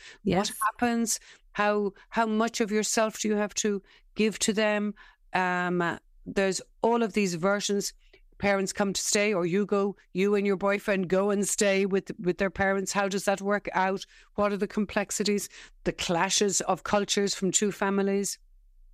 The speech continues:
Speaker 2: All of these things. So if you've any questions, I think really get them into us,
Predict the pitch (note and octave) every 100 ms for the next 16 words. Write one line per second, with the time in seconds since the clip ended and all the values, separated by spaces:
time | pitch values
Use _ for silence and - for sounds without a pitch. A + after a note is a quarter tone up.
0 | _ - - - G#3+ G#3 G#3 F#3+ F3 D#3+
1 | G3 F#3+ A3+ A3 C#4 - A3 - D3+ -
2 | - - - - - G3 G3+ F3+ G3 F#3+
3 | E3 G#3+ G#3+ G3+ F#3+ F#3 F#3 F#3 D3+ C3
4 | -